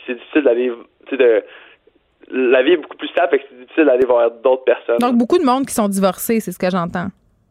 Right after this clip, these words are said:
Speaker 1: Ben oui, c'est, ben, à un certain âge, c'est exactement ce qui, ce qui arrive souvent, ouais.
Speaker 2: OK, puis, euh,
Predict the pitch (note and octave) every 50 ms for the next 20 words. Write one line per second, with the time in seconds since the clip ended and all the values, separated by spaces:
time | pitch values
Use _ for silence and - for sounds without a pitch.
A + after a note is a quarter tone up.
0 | _ _ _ - - C3+ C3+ C3+ C3 C3 C3 C#3+ C#3 - D#3+ C#3 C3 C3 B2 B2
1 | A#2+ A#2+ G#2 G2 G#2 - - - A2 A#2+ A#2 - - B2+ - - B2+ B2+ B2+ C3
2 | C3+ C3 B2+ - B2 A#2 - B2 A#2+ A#2+ A#2+ A#2+ A#2 A2+ A#2 A#2 - B2 A#2+ A#2+
3 | A#2 - - - - - - - - - - G#2+ - - - G1+ - - - G1+
4 | G1+ - - - - - C4+ - - A3+ G#3 G3 - A#3+ B3 A3+ - - - C3+
5 | D3 G#2 - _ - B2+ B2+ G#2+ - - -